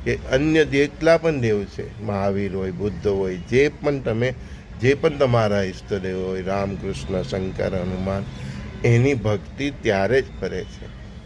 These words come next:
એટલે આ તુલસીદાસે ગાયું છે, "કુમતિ નિવાર સુમતિ કે સંગે." તો ભગવાનની જ્યારે કુમા-, કૃપા થાય છે,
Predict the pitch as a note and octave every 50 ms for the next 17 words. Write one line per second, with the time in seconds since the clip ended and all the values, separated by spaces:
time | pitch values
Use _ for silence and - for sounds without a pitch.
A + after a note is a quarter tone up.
0 | - - - - - - - - - G2+ - - C3 B2 G#2+ G2+ F#2 - G2+ F#2
1 | F2+ F2 G#2 G2+ F#2 F#2 F2+ F2 F2 G2 F#2+ F2 F#2 F#2 F2 F2+ F#2 F#2 F#2 F2+
2 | F2 - - A#2+ B2 C3+ C3 B2 G#2+ - G#2 G2+ F2 F2+ F#2 F#2 F#2 F#2+ G2+ A2
3 | A#2 C3+ C#3+ - - - - - - - - - - A2 A2 C3+ D3+ C#3+ - -
4 | G2+ F#2 - - F#2 F2 F#2 G2+ - - - - - - - - - - - -
5 | - - - - - - - - - - - - - - - - - - - -
6 | - - - - - - - A#2+ A2 G#2+ A#2 A2 A2+ C3 C#3 D3 D#3 D#3+ E3+ E3+
7 | E3+ D#3 D3+ D3+ D3+ D3 D3+ C3 C#3 C3 B2 A#2+ A#2 A#2 G#2+ - - - A2+ G#2
8 | - C3 C3+ C3+ B2+ A#2 A#2 G#2+ G2+ G2+ F#2 - - G#2+ B2 D3